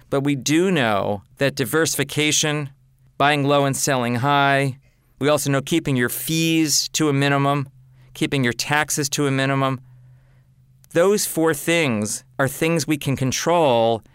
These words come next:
and are things that lead to more success, independent of what happens in the world,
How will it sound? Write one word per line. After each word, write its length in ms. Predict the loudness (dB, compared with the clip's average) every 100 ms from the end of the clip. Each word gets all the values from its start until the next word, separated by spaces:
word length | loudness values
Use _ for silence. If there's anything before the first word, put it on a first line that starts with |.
| _ -4
and 180 | -2 0
are 140 | -2
things 480 | -2 -2 -2 0 -2
that 160 | -4
lead 760 | -4 -2 0 2 2 2 -2 -6 _ _
to 140 | -4
more 240 | 0 0 0
success, 760 | -2 -2 0 2 0 -2 -8 -12 -20 _ -4
independent 760 | 0 0 -2 -2 0 0 -2
of 240 | -4 -6 -2
what 320 | 0 0 -4
happens 460 | -4 -4 -2 -4 -4
in 80 |
the 100 | -6
world, 400 | -6 -8 -10 -14